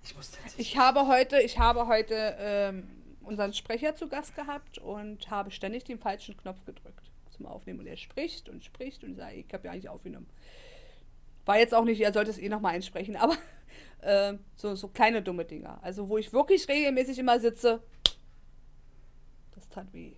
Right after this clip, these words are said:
Speaker 2: Ach, da war grad wieder so ein dummes Ding. Ah, das
Speaker 1: Da
Speaker 2: hat
Speaker 1: bleibt
Speaker 2: weh.
Speaker 1: die Hand doch
Speaker 2: Also wo
Speaker 1: glatt
Speaker 2: ich wirklich
Speaker 1: kleben.
Speaker 2: ganz oft denke, ähm, das, äh, tut weh. Ja.
Speaker 1: Ach, ich hab schon eine wirklich dumme Sache, äh, in meinem Leben gemacht. Das war eher Richtung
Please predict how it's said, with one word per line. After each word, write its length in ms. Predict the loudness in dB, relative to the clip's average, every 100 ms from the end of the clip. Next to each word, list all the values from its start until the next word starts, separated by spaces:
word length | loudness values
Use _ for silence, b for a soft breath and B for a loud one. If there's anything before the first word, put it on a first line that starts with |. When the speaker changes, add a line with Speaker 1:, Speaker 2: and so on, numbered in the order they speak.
| -20
Speaker 2:
Ach, 220 | -20 -20 -20
da 120 | -20 -16
war 160 | -16 -14
grad 160 | -12
wieder 120 | -8 -8
so 60 |
ein 80 | -10
dummes 280 | -14 -14 -16
Ding. 240 | -18 -18 -20 -20 B B B B B B B B B B B
Ah, 440 | B B B B -16
das 80 | -10
Speaker 1:
Da 80 | -8
Speaker 2:
hat 80 | -4
Speaker 1:
bleibt 180 | -6 -4
Speaker 2:
weh. 40 |
Speaker 1:
die 80 | -4
Hand 200 | -2 2
doch 100 | 4
Speaker 2:
Also 180 | 6 8
wo 40 |
Speaker 1:
glatt 160 | 8 6
Speaker 2:
ich 80 | 8
wirklich 240 | 6 6
Speaker 1:
kleben. 140 | 4 4 4
Speaker 2:
ganz 40 |
oft 200 | 0 2
denke, 480 | 4 4 4 0 0 -8 -12
ähm, 420 | -4 -2 -2 -4 -10 -16 -8
das, 320 | -8 -8 -12
äh, 340 | -8 -6 -6 -8 -16 -20 -20
tut 140 | -18 -16
weh. 160 | -16 -16 -20 B B
Ja. 60 | B B B B B B -12 -2 2 4 2
Speaker 1:
Ach, 60 | -2
ich 160 | 2
hab 160 | 2 4
schon 200 | 2 2
eine 500 | 4 4 2 0 0
wirklich 300 | -4 -4 -4
dumme 200 | -2 -2
Sache, 500 | 0 -2 0 0 0
äh, 280 | -2 0 0
in 80 | -4
meinem 180 | -8 -8
Leben 180 | -8 -10
gemacht. 540 | -12 -10 -12 -14 -20 -14
Das 220 | -14 -12
war 540 | -10 -10 -8 -10 -12 -14
eher 340 | -12 -12 -12
Richtung 400 | -16 -16 -14 -14